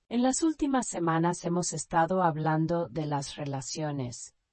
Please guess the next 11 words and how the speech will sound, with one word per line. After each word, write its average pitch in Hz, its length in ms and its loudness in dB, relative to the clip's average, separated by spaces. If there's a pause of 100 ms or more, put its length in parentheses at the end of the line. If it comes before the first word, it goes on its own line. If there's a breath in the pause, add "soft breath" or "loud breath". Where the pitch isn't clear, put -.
(100)
Leímos 175 720 2
en 165 100 0
el 147 180 -2
Génesis 147 640 -4
que 156 220 -6
Dios 202 560 -2
nos 151 300 -2
creó 160 480 2
a 160 60 4
su 147 220 -4
imagen, 131 720 -4